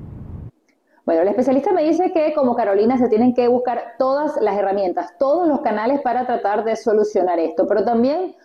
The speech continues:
buscar ayuda psicológica. ¿Para qué? Para que ella pueda fortalecer y tener las herramientas, ella y cualquier niño que esté sufriendo de esto, para tratar de afrontar una situación como esta.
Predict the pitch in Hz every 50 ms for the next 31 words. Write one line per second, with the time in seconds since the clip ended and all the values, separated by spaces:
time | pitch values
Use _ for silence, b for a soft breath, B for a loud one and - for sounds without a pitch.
0 | b b b 214 226 226 - 247 233 247 254 - - - 220 196 196 233 233 240
1 | 254 254 247 - - 240 240 - 190 180 190 208 185 160 339 339 - - 180 175
2 | - - 214 202 196 202 202 254 240 220 175 B B B B B B B - 196
3 | 202 196 208 220 208 254 254 254 262 262 262 269 262 - - 254 233 226 - 202
4 | 175 175 175 175 - 240 220 220 226 247 240 220 185 185 196 208 220 220 226 214
5 | 202 - 214 190 190 180 202 226 233 226 - 220 202 202 - - 226 240 240 233
6 | 233 208 202 - 196 190 196 214 208 202 233 233 247 240 233 226 226 208 208 214
7 | - 220 202 202 208 214 220 208 185 175 185 220 - - 202 196 196 - 220 214
8 | 202 - 233 233 240 254 277 254 226 - - 226 214 202 202 196 - - 185 190
9 | - - 226 220 233 233 247 - 214 208 - 214 190 180 196 190 196 220 233 240
10 | 240 - - 185 -